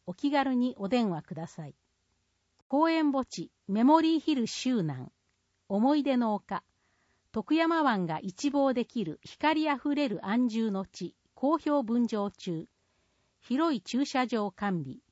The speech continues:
永代使用料四十三万円より。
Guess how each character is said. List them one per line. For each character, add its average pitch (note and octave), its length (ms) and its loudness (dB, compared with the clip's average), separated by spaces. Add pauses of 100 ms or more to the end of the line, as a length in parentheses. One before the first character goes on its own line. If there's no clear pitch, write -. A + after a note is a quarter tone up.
(800)
永 C4+ 200 0
代 D4 260 0
使 - 200 -6
用 B3 220 2
料 F#3+ 420 -2
四 C4+ 260 2
十 D4 180 -2
三 B3+ 320 0
万 A#3+ 240 0
円 G3 200 -2
よ F3+ 140 -2
り。 - 140 -12